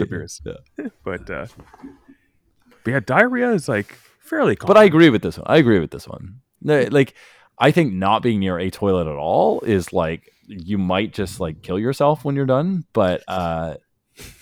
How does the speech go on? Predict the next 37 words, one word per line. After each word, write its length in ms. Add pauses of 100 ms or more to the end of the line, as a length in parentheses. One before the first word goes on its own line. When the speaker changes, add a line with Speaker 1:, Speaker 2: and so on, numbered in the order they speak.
(600)
Speaker 1:
being 460
near 240
an 140
uncomfortable 460
toilet 260
or 160
a 40
very 240
dirty 340
toilet, 440
like, 160
if 100
you 160
know 420
that 140
it's 100
gonna 100
be 100
very 240
public 500
wherever 200
you 180
are, 340 (640)
I 100
can 140
be 120
okay 360
with 140
a 40
toilet 420
I 100
don't 260
know 160 (840)
if 160
it's, 180
like, 180
s-, 180